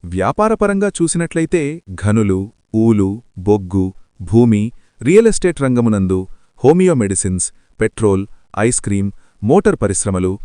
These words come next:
కోల్డ్ స్టోరేజ్ ప్రాడక్ట్స్, యంత్రములకు సంబంధించిన పరిశ్రమలు, ముత్యములు, మాంసము, మద్యమం అంటే ఆల్కహాల్ బెవరేజెస్, సిమెంటా,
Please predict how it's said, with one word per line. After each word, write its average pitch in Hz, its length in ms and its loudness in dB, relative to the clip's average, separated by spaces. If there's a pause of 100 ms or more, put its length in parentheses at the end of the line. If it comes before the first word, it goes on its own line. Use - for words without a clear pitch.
(260)
కోల్డ్ 196 300 4
స్టోరేజ్ 143 360 2
ప్రాడక్ట్స్, 95 480 -4 (320)
యంత్రములకు 175 540 0
సంబంధించిన 113 640 -2
పరిశ్రమలు, 90 580 -2 (400)
ముత్యములు, 101 560 0 (380)
మాంసము, 92 600 0 (400)
మద్యమం 120 480 0 (320)
అంటే 113 220 0
ఆల్కహాల్ 113 540 -2
బెవరేజెస్, 95 560 -2 (360)
సిమెంటా, 127 520 0